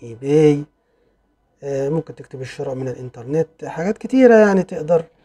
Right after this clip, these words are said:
آه، تكتبها عشان تقرب شوية البحث بتاعك. تقدر برضو تختار التوبيك، يعني الفيديو بتاعك متعلق بموضوع معين، تقدر تختار اقرب موضوع له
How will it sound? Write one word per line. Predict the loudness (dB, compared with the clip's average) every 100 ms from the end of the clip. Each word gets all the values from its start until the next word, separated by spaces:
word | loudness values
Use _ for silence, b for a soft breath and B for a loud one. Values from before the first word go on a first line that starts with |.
| b b b _ _ _ _ -20 _ -12
آه، | -4 -4
تكتبها | -4 -10 _ -14 -10 -2 -2 -2 _ _ _ _ _ _ _ _
عشان | -14 -8 -6 -8
تقرب | -8 -8 -4 -6 -6
شوية | -6 -4 -4 -6
البحث | -14 -16 -18 -20 _ -20
بتاعك. | -20 -12 -8 -8 _ _ _ _ _ _ _ _ _ _ _ _ _ _ _ _ _ _ _ _ _ _ _
تقدر | -14 -10 -8
برضو | -2 -2 -2
تختار | -16 -16 -14 -14
التوبيك، | -12 -12 -10 -12 _ _ _ _ _ _ _ _
يعني | -8 -6 -4 -4
الفيديو | -6 -12 -10 -6 -6 -8
بتاعك | -12 -10 -10 -14
متعلق | -20 -14 -10 -10 -10 -14
بموضوع | -12 -10 -12 -14 -16 -14 -10 -8 -8
معين، | -10 -12 -10 -10 -12 _
تقدر | _ -20 -20 -14 -12
تختار | -12 -16 _ -16
اقرب | -14 -12 -12 -12 -14
موضوع | -16 -10 -8 -6
له | -6